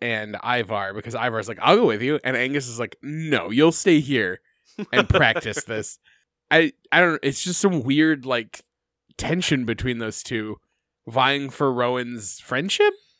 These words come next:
Speaker 1: Attention?
Speaker 2: <laughs> Or maybe they had a date that went poorly.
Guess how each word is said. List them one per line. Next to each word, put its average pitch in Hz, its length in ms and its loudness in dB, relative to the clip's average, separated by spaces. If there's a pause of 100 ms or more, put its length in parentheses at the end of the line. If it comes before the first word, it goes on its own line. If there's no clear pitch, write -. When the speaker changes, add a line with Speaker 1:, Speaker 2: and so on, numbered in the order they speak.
(120)
Speaker 1:
Attention? 311 760 -4
Speaker 2:
<laughs> 285 60 -8 (580)
Or 151 100 -4
maybe 160 320 -4
they 147 260 -2
had 156 160 0
a 135 60 -2
date 135 260 -4
that 110 160 -6
went 135 220 -6
poorly. 104 420 -10